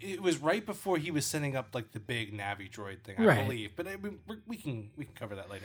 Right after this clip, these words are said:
Speaker 1: I could have sworn that was it. Maybe it was another character. I don't know.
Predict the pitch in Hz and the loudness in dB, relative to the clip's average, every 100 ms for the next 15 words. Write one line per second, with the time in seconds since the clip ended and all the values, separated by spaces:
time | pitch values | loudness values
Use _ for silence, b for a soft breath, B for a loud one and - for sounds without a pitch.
0 | - 202 202 240 190 185 180 156 127 110 | 0 2 4 2 0 0 2 2 2 -2
1 | 110 123 160 160 139 127 127 123 113 - | -2 -2 4 4 4 -2 -2 -2 -4 -6
2 | 101 92 90 - 113 104 92 98 | -8 -8 -8 -2 0 0 -6 -8